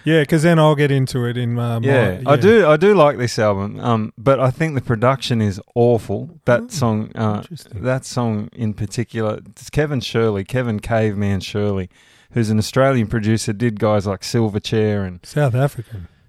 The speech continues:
Speaker 2: Yeah, but lives in Australia.
Speaker 1: Oh, he lives in,
Speaker 2: Yeah.
Speaker 1: yeah, he lives in Bond-, like, he pretty much, his studio's on Bondi Beach.
Speaker 2: Yeah, he's minted.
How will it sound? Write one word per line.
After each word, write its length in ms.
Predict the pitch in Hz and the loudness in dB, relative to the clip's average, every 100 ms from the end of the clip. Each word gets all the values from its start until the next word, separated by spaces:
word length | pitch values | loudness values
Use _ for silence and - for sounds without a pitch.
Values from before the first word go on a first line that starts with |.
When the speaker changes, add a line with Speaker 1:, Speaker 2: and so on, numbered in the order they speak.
| _ _ - | _ _ -6
Speaker 2:
Yeah, 220 | 147 123 | 0 2
but 100 | 107 | 2
lives 260 | 131 117 101 | 0 0 -2
in 100 | 98 | -6
Australia. 320 | - 95 147 | -6 -2 2
Speaker 1:
Oh, 120 | 139 | 2
he 60 | 131 | 2
lives 260 | 156 120 | 0 0
in, 160 | 113 104 | -4 -2
Speaker 2:
Yeah. 140 | 113 135 127 | 0 0 0
Speaker 1:
yeah, 60 | 101 | -4
he 80 | 101 | -8
lives 260 | 123 131 101 | -8 -8 -10
in 140 | 95 | -12
Bond-, 380 | 92 107 147 117 113 | -8 -4 -4 -6 -6
like, 300 | 131 123 110 | -4 -4 -6
he 140 | 110 - | -12 -6
pretty 200 | 156 147 | -4 -2
much, 280 | 110 98 - | -4 -6 -10
his 140 | 101 | -12
studio's 600 | - 123 139 117 104 101 | -8 -6 -4 -4 -6 -4
on 300 | 113 131 110 | -2 -2 -2
Bondi 480 | 107 113 113 104 101 | -2 -2 -2 -4 -6
Beach. 200 | 113 135 | -6 -2
Speaker 2:
Yeah, 140 | 117 104 | 0 0
he's 220 | 95 98 | 0 -2
minted. 420 | 107 104 92 | -4 -4 -10